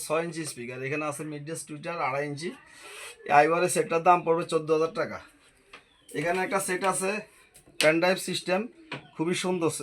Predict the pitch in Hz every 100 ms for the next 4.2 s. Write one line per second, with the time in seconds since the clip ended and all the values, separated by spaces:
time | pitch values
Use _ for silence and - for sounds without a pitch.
0 | 135 - 156 165 139 110 143 156 165 156
1 | - 156 175 185 - 165 156 147 120 139
2 | 147 160 151 147 156 160 151 180 - 156
3 | 160 - 156 165 214 - _ _ _ -
4 | 135 160